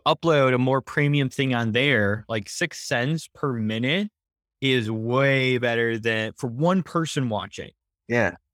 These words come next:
Speaker 1: So if you have already, like, even a semi following and they're committed to you, let's say you have, like, you know, maybe you have a thousand subscribers, and let's say you have a hundred people who pretty actively watch your videos.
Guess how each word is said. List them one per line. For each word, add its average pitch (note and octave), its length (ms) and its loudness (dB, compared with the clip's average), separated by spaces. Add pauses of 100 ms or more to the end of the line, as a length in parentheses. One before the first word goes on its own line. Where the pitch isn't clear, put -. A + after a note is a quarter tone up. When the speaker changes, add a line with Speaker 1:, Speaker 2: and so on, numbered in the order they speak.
(500)
Speaker 1:
So C3+ 480 2
if C#3+ 220 -2
you F#3+ 160 0
have D#3+ 400 0
already, C#3 400 0
like, A#2+ 260 -2
even F3 220 -2
a C#3 80 0
semi D3+ 500 -2
following B2 560 -2
and A#2 100 -2
they're B2+ 140 0
committed B2+ 440 -2
to - 120 -6
you, F#2+ 220 -2
let's A#2 180 -4
say D#3+ 100 -2
you D3 120 2
have, C3+ 140 0
like, B2+ 260 -4 (320)
you B2 80 -2
know, A2+ 60 0
maybe C#3 200 0
you D#3 40 2
have C#3+ 80 0
a C#3+ 40 -2
thousand C3 380 -2
subscribers, G#2+ 720 -4
and A2+ 100 -12
let's A2+ 140 -8
say C3+ 160 0
you A#2+ 160 0
have A2+ 220 -2
a G#2+ 40 -2
hundred C#3+ 380 -2
people A2 500 -4
who A2 200 -4
pretty B2+ 340 -4
actively A2+ 400 -6
watch G#2 300 -2
your G2+ 100 -4
videos. D#2+ 520 -4